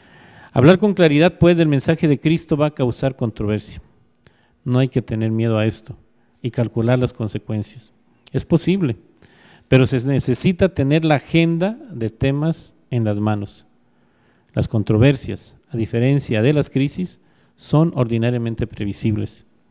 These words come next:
En Benedicto dieciséis tenemos el ejemplo, en la controversia, por lo tanto noticia y por lo tanto de interés público, que provocó con los musulmanes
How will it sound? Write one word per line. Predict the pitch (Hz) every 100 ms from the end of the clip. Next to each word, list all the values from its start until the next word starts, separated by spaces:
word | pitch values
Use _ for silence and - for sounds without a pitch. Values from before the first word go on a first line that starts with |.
| _ _ - - - - - - -
En | 131
Benedicto | 139 151 208 208
dieciséis | 202 160 143 180
tenemos | - 165 175 -
el | 117
ejemplo, | 113 139 131 107 95 - _ -
en | 127
la | 120
controversia, | 123 110 120 127 143 - 104 - _ _ _ _ _ _
por | 113
lo | 110
tanto | - 135 131 117
noticia | 104 - 127 - 113 156
y | 143
por | - 110
lo | 107
tanto | - 131 123
de | 110
interés | 101 113 117
público, | - 139 131 139 185 - _ _ _ - - - -
que | 139
provocó | - 139 135 170 175
con | 185
los | 147 127
musulmanes | 127 - 123 147 170 180 175 -